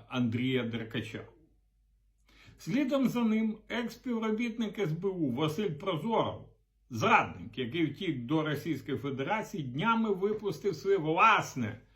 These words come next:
розслідування, яке тепер активно тиражують російські змі. Прозоров опублікував нібито особисті дані українських дайверів.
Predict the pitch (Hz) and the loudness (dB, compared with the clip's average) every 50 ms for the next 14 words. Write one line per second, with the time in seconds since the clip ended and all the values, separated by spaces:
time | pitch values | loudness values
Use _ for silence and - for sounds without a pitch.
0 | _ _ _ _ _ 131 135 156 170 156 - - - 135 139 151 185 220 208 151 | _ _ _ _ _ -2 0 2 2 0 -2 -4 -2 0 0 2 2 0 0 0
1 | 127 123 110 107 104 98 92 90 85 80 - - - - _ _ - - - - | 0 0 0 -2 -2 -4 -6 -8 -10 -12 -14 -18 -20 -20 _ _ -20 -20 -20 -20
2 | - _ - 143 143 131 190 196 165 165 185 - - 185 175 165 - - - 170 | -20 _ -2 -2 0 2 2 2 2 2 0 2 2 2 2 2 0 -2 -2 0
3 | 196 233 240 233 214 185 147 123 127 - - 175 170 160 156 139 123 113 110 123 | 0 2 4 2 2 2 0 -4 -8 -6 -2 0 2 2 2 2 2 0 0 0
4 | 151 175 185 190 175 143 117 104 107 - - _ - 139 135 139 135 127 - - | -2 -2 -2 -2 -2 -2 -2 -2 -4 -10 -18 _ -10 -6 -2 -2 -2 -2 -2 -2
5 | 123 117 117 107 110 - - 107 101 98 - - - _ _ _ _ _ 101 107 | 0 0 0 -2 -4 -6 -6 -6 -4 -4 -6 -10 -16 _ _ _ _ _ -10 -8
6 | 101 98 98 110 123 135 139 131 107 - - - - _ _ _ _ _ - - | -8 -6 -2 0 2 4 4 2 0 -2 -6 -14 -20 _ _ _ _ _ -20 -20
7 | - - _ - 147 185 208 196 - 277 294 269 240 214 165 135 131 - - - | -20 -20 _ -4 0 2 2 2 4 4 4 4 4 4 2 2 0 -2 -6 -4
8 | - 185 170 156 202 202 190 190 220 214 202 208 - 226 226 247 262 254 233 208 | -2 -2 0 2 2 2 2 2 0 -2 -2 -2 -2 0 2 4 4 4 4 2
9 | 196 214 240 254 220 220 226 220 - - 220 220 214 196 185 - - - - _ | 4 4 4 4 2 0 -2 -2 -2 -2 0 2 2 2 0 -2 -8 -16 -20 _
10 | _ _ _ _ _ _ _ _ - _ _ _ _ _ _ _ _ _ _ _ | _ _ _ _ _ _ _ _ -20 _ _ _ _ _ _ _ _ _ _ _
11 | _ _ _ _ 180 170 151 196 196 196 220 262 233 - - 247 233 185 185 233 | _ _ _ _ -6 -2 0 0 -2 0 0 -2 -2 -2 -2 -4 -4 0 2 4
12 | 220 190 139 120 240 123 127 - - 151 123 - - 165 165 170 175 185 190 170 | 4 4 4 2 2 0 0 -4 -6 -8 -8 -8 -6 -2 -2 -2 -2 -2 -4 -6
13 | 151 - 190 180 151 151 147 180 196 202 180 151 123 107 101 95 - | -6 -4 -4 -2 -2 2 6 8 8 8 8 6 4 0 -2 -4 -8